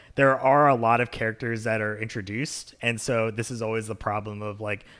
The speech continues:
you look at, you know, the Avengers, all the Avengers movies, it's saying, how do you give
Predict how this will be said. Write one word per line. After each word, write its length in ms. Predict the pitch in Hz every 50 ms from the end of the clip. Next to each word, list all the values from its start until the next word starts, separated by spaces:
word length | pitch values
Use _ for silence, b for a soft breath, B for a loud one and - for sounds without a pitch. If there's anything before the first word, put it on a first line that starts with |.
| b _
you 140 | 117 113 110
look 220 | 113 110 107 -
at, 380 | 113 107 107 104 107 104 - - -
you 80 | 113 107
know, 300 | 101 101 98 98 101 101
the 140 | 107 107 104
Avengers, 720 | 101 101 104 110 113 104 107 110 107 107 107 104 101 107
all 240 | - 104 107 110 110
the 120 | 113 110
Avengers 360 | 104 107 104 104 104 101 98
movies, 340 | 104 107 107 101 107 104 101 104
it's 140 | 101 -
saying, 280 | - 117 104 104 104 101 b b b b b _
how 280 | - - 151 160 165
do 100 | 160 160
you 180 | 160 160 147 127
give 540 | 117 - 117 117 117 117 117 113 113 113